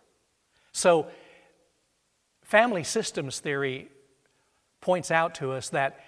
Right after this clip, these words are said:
if family sins are not addressed and repented of, that family systems have a way of carrying on those terrible habits. That secret keeping was passed on from one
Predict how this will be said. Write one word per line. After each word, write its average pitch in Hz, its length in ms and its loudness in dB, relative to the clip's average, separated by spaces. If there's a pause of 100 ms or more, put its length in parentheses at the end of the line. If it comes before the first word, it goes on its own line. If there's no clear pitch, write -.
(280)
if 214 400 0 (480)
family 170 520 0
sins 151 540 -6
are 151 180 -2
not 143 320 0
addressed 139 760 -6 (380)
and 139 200 -2
repented 139 540 -4
of, 104 460 -12 (1000)
that 165 160 2
family 185 480 -2
systems 147 520 -6
have 143 160 -4
a 135 80 -4
way 131 340 -4 (240)
of 151 200 -4
carrying 175 460 -6
on 147 380 -2 (320)
those 151 460 -4 (260)
terrible 156 460 -2
habits. 131 760 -6 (580)
That 156 220 2
secret - 540 -6
keeping 127 540 -10 (340)
was 147 180 -4
passed 135 380 -2
on 135 220 -4
from 120 260 -8
one 175 420 -4